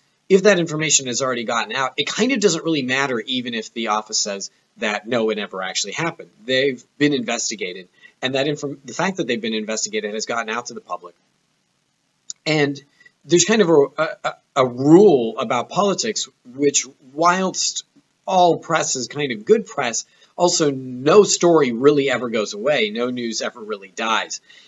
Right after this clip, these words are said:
And so once that theory about that person is out there, that they've done a particular something, even if the Office of Congressional Ethics says that they haven't, um, the bug's in the public's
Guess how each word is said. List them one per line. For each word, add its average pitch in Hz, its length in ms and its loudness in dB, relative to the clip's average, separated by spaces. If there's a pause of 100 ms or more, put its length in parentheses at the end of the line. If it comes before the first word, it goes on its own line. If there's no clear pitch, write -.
(140)
And 147 160 0
so 185 180 2
once 202 380 0
that 180 300 -6
theory 160 520 0
about 131 340 -4
that 127 200 -6
person 117 480 -4
is 107 160 -10
out 135 240 -6
there, 92 260 -10
that 113 160 -12
they've 113 260 -4
done 123 280 -4
a 110 40 -8
particular 107 480 -12
something, 135 520 -4
even 196 320 -2
if 156 160 -4
the 139 80 -4
Office 123 260 -2
of - 140 -16
Congressional 107 600 -6
Ethics - 320 -8
says 98 220 -6
that - 140 -18
they 95 80 -8
haven't, 127 400 -6 (400)
um, 202 280 0
the 196 140 4
bug's 220 320 0
in 196 80 -2
the 202 80 -4
public's 190 400 0